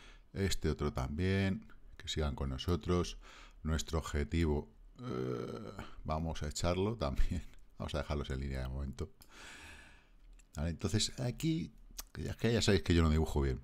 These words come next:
La caída la hice perfecta, el retorno también, pero aquí <laughs> me, me fui muy bajo. Entonces, bueno, se ha venido el recorrido por aquí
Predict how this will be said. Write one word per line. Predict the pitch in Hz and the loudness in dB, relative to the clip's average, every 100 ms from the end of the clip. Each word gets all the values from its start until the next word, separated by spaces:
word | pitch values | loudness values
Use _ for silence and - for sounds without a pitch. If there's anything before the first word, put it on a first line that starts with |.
| - | -4
La | 92 95 | 0 4
caída | 104 113 117 117 | 6 6 6 6
la | |
hice | 98 - 101 | 6 4 2
perfecta, | 87 - - - 98 - | 0 -2 0 4 4 2
el | - 82 | -2 0
retorno | 92 85 80 82 | 2 2 2 4
también, | 76 82 82 | 4 4 4
pero | 76 73 | 4 4
aquí | 69 - 82 85 - _ - | 2 2 2 0 -4 _ -4
<laughs> | - | 0
me, | 78 76 | 0 0
me | 71 73 | 0 -2
fui | - 90 | 0 2
muy | 82 82 | 4 4
bajo. | 80 78 - - | 4 2 -2 -2
Entonces, | - 73 | 0 2
bueno, | 71 73 | 2 2
se | 82 | 4
ha | |
venido | 78 78 | 4 4
el | |
recorrido | 78 - 76 | 2 2 4
por | 78 92 | 6 6
aquí | 123 131 | 4 2